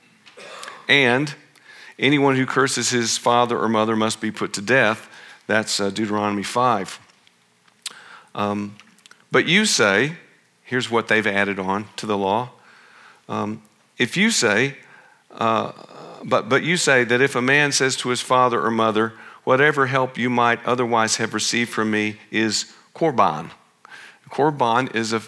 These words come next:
is an innovation of the Pharisees. Now, the word korban, uh, exists. It's eighty times. I did my homework this morning. You're welcome.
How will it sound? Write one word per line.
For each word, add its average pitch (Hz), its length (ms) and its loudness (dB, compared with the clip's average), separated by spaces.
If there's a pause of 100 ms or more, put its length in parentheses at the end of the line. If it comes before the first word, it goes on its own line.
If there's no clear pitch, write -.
(480)
is 104 140 -4
an 107 100 -2
innovation 110 880 -2
of 104 100 -6
the 101 80 -8
Pharisees. 104 760 -2 (440)
Now, 107 80 -2
the 110 100 0
word 156 300 2
korban, 110 600 0
uh, 104 380 -4
exists. 120 720 0
It's 107 200 -6
eighty 120 260 0
times. 120 540 -2
I 107 60 -6
did 107 140 -6
my 101 80 -4
homework 101 280 -4
this 101 200 -8
morning. 117 320 -6
You're 117 120 -6
welcome. 107 340 -6